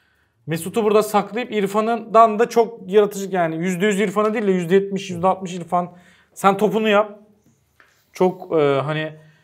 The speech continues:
inanılmaz yaratıcılık beklemiyorum hani doğru anlar haricinde. Görevini yap. Buradaki, yani top kaybını engelle. Top kaybetme.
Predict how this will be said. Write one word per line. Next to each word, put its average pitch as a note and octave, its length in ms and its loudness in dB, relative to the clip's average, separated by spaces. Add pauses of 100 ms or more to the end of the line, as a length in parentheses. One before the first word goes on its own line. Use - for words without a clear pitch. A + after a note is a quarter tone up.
(420)
inanılmaz G#3+ 540 4
yaratıcılık G3 440 0
beklemiyorum G3 500 0
hani D#3 160 -2
doğru D#3 280 2
anlar D3+ 220 0
haricinde. C#3+ 720 -2 (380)
Görevini A3+ 440 2
yap. G#3+ 280 2
Buradaki, G#3 640 -2 (400)
yani D#3 180 -12
top G3+ 220 2
kaybını G3+ 360 4
engelle. D#3+ 280 0
Top F#3+ 200 -2
kaybetme. G3+ 680 0